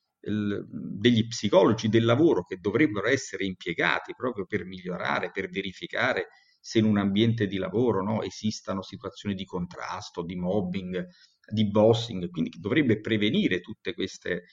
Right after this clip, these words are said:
eh, queste situazioni, non-, nonché discriminazioni, vere e proprie molestie, no, che avvengono sul mondo del lavoro. Ecco, questo è un fattore, per esempio, molto poco,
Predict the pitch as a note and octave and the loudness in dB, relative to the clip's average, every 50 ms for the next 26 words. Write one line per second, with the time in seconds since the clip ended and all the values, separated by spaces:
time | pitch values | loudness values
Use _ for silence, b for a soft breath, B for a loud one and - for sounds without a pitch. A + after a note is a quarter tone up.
0 | b b b b _ _ - F#2 F2+ F2 F2 - G#2 G2 - - - F#2+ E2+ - | b b b b _ _ -6 -6 -6 -6 -2 -2 -2 -2 -2 -4 -4 -4 -4 -2
1 | - G#2+ - A2+ G2 - - - - F#3+ A3+ G#3 B2+ A2+ - - - - - - | -4 -4 -2 -2 -2 -4 -2 8 10 12 12 12 10 8 4 -2 -8 -16 -14 -10
2 | E2+ F2 G2 G2+ - - F#2 F#2 F#2+ F#2 F2 - G#2+ A#2+ C#3 - - G#2 G2+ G2+ | -8 -6 -6 -6 -6 -6 -6 -4 -4 -4 -2 4 6 6 6 6 4 0 -4 -4
3 | - - - - G2+ G2+ G2+ F#2+ F#2 F2+ F2+ - - - C#2+ D#2+ A#2+ B2+ A2+ F#2+ | -4 -6 -4 -2 0 0 2 0 0 -2 -4 -6 -10 -6 0 2 4 4 4 2
4 | F2+ F#2 F#2 F2 A2 A2+ A2 G2+ G#2+ - G#2+ G#2+ - G#2 F#2+ F#2+ G2 E2+ E2 G2 | 2 0 0 4 4 4 4 4 2 0 0 2 2 2 0 0 0 0 4 6
5 | A#2+ A#2 A2+ A#2 A#2 - - - B2 A2+ A2+ - - - - B2 A2+ G#2 G2+ - | 6 6 4 2 -4 -8 -4 -2 -2 -2 -4 -8 -8 -4 -2 0 0 0 -2 -6
6 | - - A2+ G#2+ A2 A2+ A2 A2 A#2 D3 F#3 F#3+ - F#2+ G#2+ B2+ C3 b b b | -10 -6 -4 -2 -2 0 0 0 0 0 0 0 0 0 0 0 -2 b b b
7 | b b b _ _ G3 - - - - A#2 - F#3+ C#3 - - - B2 B2+ A#2 | b b b _ _ 2 2 2 -2 -2 4 6 6 6 6 4 4 4 4 2
8 | - - - - - - - E2+ D#2+ C3+ E3 - - G2+ G#2 G#2+ G#2+ G#2 G#2 A2+ | 2 0 0 -2 -2 -4 -6 -6 -2 -2 -2 -2 -2 -2 -2 0 2 4 4 6
9 | C#3 E3+ F#3 F#3+ E3+ - E3 - - - G2+ G#2 G2 - - - G2+ G2 G2 b | 6 6 4 2 2 2 0 0 2 2 2 2 0 0 -2 -2 -2 -2 -2 b